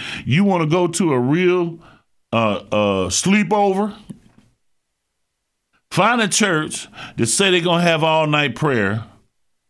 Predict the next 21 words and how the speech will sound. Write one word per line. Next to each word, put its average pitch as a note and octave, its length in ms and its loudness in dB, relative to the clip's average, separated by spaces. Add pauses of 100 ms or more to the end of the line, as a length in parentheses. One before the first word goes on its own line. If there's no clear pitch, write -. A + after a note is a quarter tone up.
(500)
I E3 160 2
went, F3 180 0
the C#3 80 -2
last G3 320 0
one F#3 140 -2
I E3 120 0
went D#3+ 280 -2
to, A2+ 260 0
and G2+ 60 -2
I, A#2+ 160 2
I B2 320 0
ain't D3+ 100 0
gonna D3 160 -2
call D3 240 0
no C#3 160 0
names, G#2+ 540 -2
it's E2 200 -10
right A#2+ 240 0
here C3 140 0
in B2 80 0
Inglewood, F#2+ 720 -2